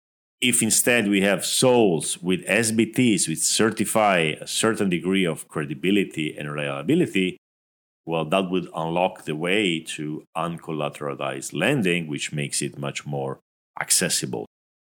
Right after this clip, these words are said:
It could be, of course, applied to the, to the business. It could be applied to somebody who wants to, uh, l-, get some money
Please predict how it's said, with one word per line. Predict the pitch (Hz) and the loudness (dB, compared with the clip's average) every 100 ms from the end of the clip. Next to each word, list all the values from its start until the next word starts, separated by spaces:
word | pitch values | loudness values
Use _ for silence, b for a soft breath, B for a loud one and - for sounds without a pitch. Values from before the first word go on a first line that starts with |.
| - | -2
It | 110 - | -2 0
could | 95 | 0
be, | 101 | 2
of | 90 | 0
course, | 101 92 87 | -2 -4 -4
applied | 90 90 85 | -2 -4 -4
to | 80 | -6
the, | 78 73 67 | -6 -6 -8
to | - | -10
the | - | -10
business. | 69 123 113 123 123 123 | 0 2 2 2 2 0
It | 80 80 | -4 -10
could | 80 | -10
be | 73 | -10
applied | 76 82 78 78 - | -8 -6 -4 -6 -8
to | 76 73 | -10 -10
somebody | - 82 73 73 | -8 -8 -8 -8
who | 71 | -8
wants | 71 76 73 - | -8 -8 -8 -8
to, | 76 73 69 - _ _ _ - | -8 -8 -10 -16 _ _ _ -10
uh, | 71 71 | -10 -8
l-, | 82 - - - - 80 | -10 -10 -14 -16 -14 -6
get | 87 - | -4 -2
some | 92 85 | -4 -2
money | 95 98 95 87 | 0 0 0 -2